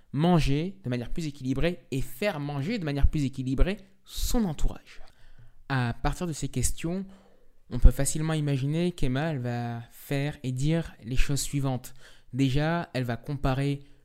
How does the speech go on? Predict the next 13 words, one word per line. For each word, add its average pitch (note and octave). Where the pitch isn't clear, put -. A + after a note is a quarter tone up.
le B2
prix D3+
des C3
légumes C3+
bio A2
avec C3
le A#2
prix -
des A2+
légumes C#3
en C3+
grande C3
surface. -